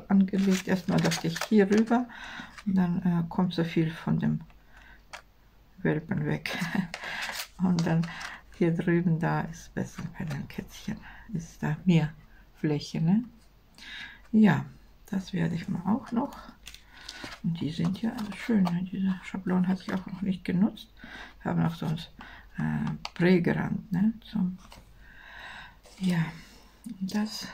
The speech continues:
ist das eine. Und da werde ich mal gucken, ähm, eine Karte, ich glaube, in der gleichen Farbe werde ich dann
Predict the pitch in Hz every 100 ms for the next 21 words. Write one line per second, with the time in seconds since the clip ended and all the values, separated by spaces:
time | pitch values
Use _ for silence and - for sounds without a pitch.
0 | - - - - - - - - 165 -
1 | - 247 277 277 269 - - - - -
2 | - 196 190 196 - - - - - -
3 | - - - - - 190 247 226 208 202
4 | - 190 185 - - 262 262 247 214 214
5 | 214 214 214 214 - - - - - -
6 | - - - 196 190 190 185 185 - -
7 | 202 247 262 247 233 226 - 202 208 208
8 | 208 190 196 190 180 185 170 180 - 185
9 | 208 - 165 160 175 170 165 165 165 -
10 | 170